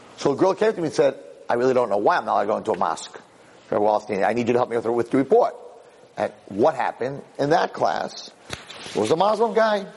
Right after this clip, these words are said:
He's a very nice guy, sweet student, nice guy. And he went over to one of the girls, and he said to her, um, "Why,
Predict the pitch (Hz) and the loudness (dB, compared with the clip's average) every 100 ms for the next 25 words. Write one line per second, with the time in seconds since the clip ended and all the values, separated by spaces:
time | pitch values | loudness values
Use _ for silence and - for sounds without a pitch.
0 | - - - - - - - - 92 90 | -20 -20 -20 -20 -20 -20 -18 -12 -6 0
1 | 113 135 143 - 156 151 143 - - 135 | 2 2 0 2 2 2 0 -6 -2 2
2 | 147 143 139 - 131 131 131 120 123 117 | 4 4 2 -2 0 2 2 2 -2 -2
3 | - 92 82 - - - - - - - | -2 -2 -4 -12 -20 -20 -20 -20 -20 -20
4 | - - 143 139 160 190 165 135 139 143 | -10 -2 0 2 4 2 0 2 2 2
5 | 127 107 - - - - - - - - | 0 0 0 -2 -6 -14 -18 -20 -20 -20
6 | - - - - - - 143 123 143 120 | -20 -20 -20 -20 -8 -2 -2 2 0 0
7 | 113 104 104 110 - - - - - - | -2 0 0 -4 -14 -20 -20 -20 -20 -20
8 | - - 120 117 113 - - - - - | -4 0 2 2 0 -12 -18 -20 -20 -20
9 | - - - - - - - - - - | -20 -20 -20 -20 -20 -20 -20 -20 -20 -20
10 | - - 123 143 202 151 135 | -18 -6 0 2 4 2 0